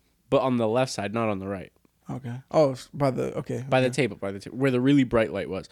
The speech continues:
Speaker 2: Yeah.
Speaker 1: So I was there, and then I went to go around, and then, like, the plate leaned over.
Speaker 2: The cake piece is too heavy?
Speaker 1: No, it wasn't. It
Speaker 2: But
Speaker 1: just
Speaker 2: the cake was fire, though. It was a
Speaker 1: It wa-,
Speaker 2: funfetti
Speaker 1: it was,
Speaker 2: cake.
Speaker 1: the two bites I had were pretty memorable. Yeah.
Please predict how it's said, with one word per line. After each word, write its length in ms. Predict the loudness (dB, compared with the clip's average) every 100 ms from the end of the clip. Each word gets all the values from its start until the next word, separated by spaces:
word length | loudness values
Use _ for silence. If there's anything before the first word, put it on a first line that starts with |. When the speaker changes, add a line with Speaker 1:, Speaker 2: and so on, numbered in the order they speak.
| -12
Speaker 2:
Yeah. 140 | -4
Speaker 1:
So 240 | 4 4 4
I 60 |
was 160 | 0 2
there, 280 | 4 2 0 _ -4
and 140 | 0
then 80 | 2
I 40 |
went 180 | 0 0
to 60 | 0
go 200 | 2 4
around, 400 | 2 0 -4 -6 _ _ -8
and 160 | -2 0
then, 80 | 2
like, 220 | 0 -2 -4
the 180 | -4 -4 _ _ _ _ _ -10
plate 320 | -6 -6 -10 _ _ _ -12
leaned 300 | -10 -8 -10
over. 420 | -12 -14 -14 -18 _ _ _ _
Speaker 2:
The 60 | -6
cake 200 | -4 -2
piece 180 | -4 -4
is 60 |
too 160 | -2 0
heavy? 240 | 0 -2 -8 _ _ _ _ _ _ _ -12
Speaker 1:
No, 220 | -8 -6 -6
it 60 | -8
wasn't. 340 | -8 -8 -12
It 40 | -12
Speaker 2:
But 80 | -6
Speaker 1:
just 200 | -4 -4
Speaker 2:
the 60 |
cake 160 | -2 -2
was 100 | -2
fire, 220 | -4 -4
though. 180 | -6 -10
It 60 | -10
was 100 | -8
a 40 |
Speaker 1:
It 80 | -6
wa-, 80 | -6
Speaker 2:
funfetti 160 | -4 -4
Speaker 1:
it 140 | -4
was, 140 | -4 -6
Speaker 2:
cake. 100 | -4
Speaker 1:
the 100 | -4
two 180 | -4 0
bites 260 | 0 0
I 80 | -2
had 200 | -4 -4
were 80 | -4
pretty 240 | -4 -4 -6
memorable. 540 | -8 -8 -10 -10 -12
Yeah. 140 | -12